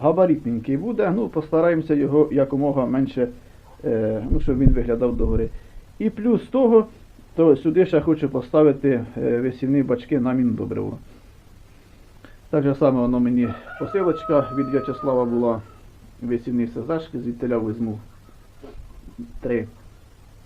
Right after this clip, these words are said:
катушки висівних в корпусі. І зробимо сюди,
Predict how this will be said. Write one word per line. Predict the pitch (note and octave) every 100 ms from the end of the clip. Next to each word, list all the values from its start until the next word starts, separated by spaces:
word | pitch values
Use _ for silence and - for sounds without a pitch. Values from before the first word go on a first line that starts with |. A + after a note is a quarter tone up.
| - - - - -
катушки | A#2 F#3 F3+ C#3+
висівних | C3+ C3+ B2+ B2
в | - - -
корпусі. | B2+ A#2+ B2+ - - - - - - - - -
І | A3
зробимо | D#3 C#3+ C#3+ B2+ A#2
сюди, | A#2+ A#2 C3